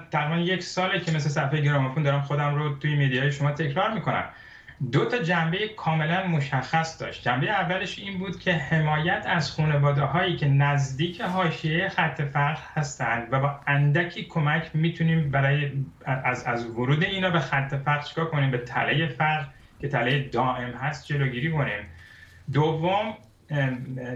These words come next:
کسب و کارهای خرد که خیلی شکننده هستن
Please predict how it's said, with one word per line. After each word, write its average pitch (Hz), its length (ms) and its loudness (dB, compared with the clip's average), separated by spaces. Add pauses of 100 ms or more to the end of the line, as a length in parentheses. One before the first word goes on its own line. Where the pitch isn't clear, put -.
(480)
کسب 147 320 0
و 147 40 -4
کارهای 160 580 0
خرد 120 460 -2 (540)
که 143 320 2
خیلی 175 260 -2
شکننده 170 520 -2
هستن 139 680 0